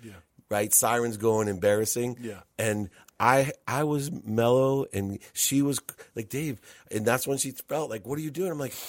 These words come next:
Speaker 2: "No, I know what I'm doing."
Speaker 1: Look, years ago, um, I got
Speaker 2: You
Speaker 1: sued.
Speaker 2: torts, right?
Speaker 1: Well, that was,
Speaker 2: Yeah.
Speaker 1: yeah, but, but, but very similar situation, not, not, uh, to the fact of losing it, but to that fact of drawing the line in the sand that says,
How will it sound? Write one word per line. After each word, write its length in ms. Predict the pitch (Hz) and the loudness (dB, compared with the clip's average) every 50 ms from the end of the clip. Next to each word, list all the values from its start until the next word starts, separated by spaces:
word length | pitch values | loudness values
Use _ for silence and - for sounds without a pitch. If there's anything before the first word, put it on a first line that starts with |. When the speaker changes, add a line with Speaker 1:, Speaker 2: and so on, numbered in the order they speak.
| - - | -10 -8
Speaker 2:
"No, 260 | 175 208 196 135 - - | -8 -8 -8 -10 -12 -10
I 140 | - 156 170 | -10 -8 -8
know 220 | 160 151 156 160 | -6 -6 -6 -6
what 120 | 156 151 | -6 -6
I'm 140 | 147 143 127 | -6 -8 -8
doing." 420 | 107 110 143 190 208 135 85 - - - - - - - - - - | -8 -8 -6 -6 -6 -8 -10 -14 -20 -20 -20 -18 -16 -16 -14 -4 2
Speaker 1:
Look, 200 | 147 151 143 120 | 4 4 4 4
years 360 | 147 151 156 165 185 180 165 | 2 6 10 10 10 10 8
ago, 560 | 170 160 143 156 151 143 139 135 131 120 - _ - | 2 2 6 8 8 10 10 8 6 2 -4 _ -6
um, 460 | - 135 131 127 127 120 120 120 120 - _ _ _ _ _ _ _ - | -4 -2 -2 -2 -2 -4 -6 -8 -10 -14 _ _ _ _ _ _ _ -4
I 100 | 143 143 | -4 -2
got 180 | 131 135 120 110 | 0 -2 -2 0
Speaker 2:
You 180 | 127 131 139 | 2 2 2
Speaker 1:
sued. 100 | 131 - | 4 4
Speaker 2:
torts, 320 | - 196 156 113 113 107 117 | 6 8 8 6 6 4 0
right? 220 | 123 - - - - 156 | 0 -2 -2 -6 -4 0
Speaker 1:
Well, 200 | 156 160 156 147 | 4 4 4 4
that 180 | 151 165 180 196 | 4 4 4 4
was, 120 | 190 185 | 4 4
Speaker 2:
Yeah. 140 | 175 170 151 | 4 4 2
Speaker 1:
yeah, 60 | 131 | 2
but, 300 | 117 131 151 - - 175 | 2 0 -2 -2 -2 -4
but, 240 | 131 180 175 - 135 | -2 -2 -2 -2 -2
but 160 | 139 170 165 - - - - - - _ _ 151 - - - - 185 202 | -4 -4 -4 -4 -12 -20 -20 -20 -20 _ _ -20 -20 -18 -18 -16 -12 -10
very 260 | 190 151 185 190 190 | -2 2 2 2 2
similar 380 | 190 - 196 180 170 147 135 127 | 2 0 -2 0 0 0 0 -2
situation, 640 | - - 147 - 139 135 139 139 131 - 143 135 | -2 -6 -8 -8 -6 -4 -4 -4 -4 -6 -6 -4
not, 240 | 139 139 139 135 _ _ - | -2 -2 -2 -4 _ _ -16
not, 320 | 147 143 147 147 143 - _ _ _ _ _ _ _ _ _ - _ _ - | -8 -4 -2 -2 -2 -4 _ _ _ _ _ _ _ _ _ -20 _ _ -4
uh, 280 | 139 139 131 127 120 117 | -2 -2 -2 0 -2 -4
to 160 | 117 - 147 | -6 -8 -8
the 80 | 131 123 | -8 -4
fact 260 | - 147 131 131 - | -2 -4 -4 -4 -6
of 60 | 120 | -8
losing 320 | 120 135 143 139 131 123 117 | -6 -6 -6 -6 -6 -8 -8
it, 120 | 113 - | -8 -8
but 200 | - 127 120 - | -8 -8 -8 -6
to 80 | - 127 | -6 -6
that 180 | 127 123 120 - | -6 -6 -6 -6
fact 300 | - 151 135 135 - - | -4 -4 -4 -4 -6 -10
of 80 | 123 | -12
drawing 240 | 110 123 123 120 117 | -8 -6 -6 -6 -6
the 60 | 117 | -6
line 260 | 110 113 113 117 117 | -6 -6 -6 -6 -6
in 80 | 117 110 | -8 -10
the 80 | 107 104 | -10 -12
sand 320 | - - 131 120 117 113 | -8 -6 -6 -6 -6 -8
that 120 | 110 104 - | -10 -12 -12
says, 400 | - - 110 107 104 101 - | -8 -8 -8 -8 -8 -12 -14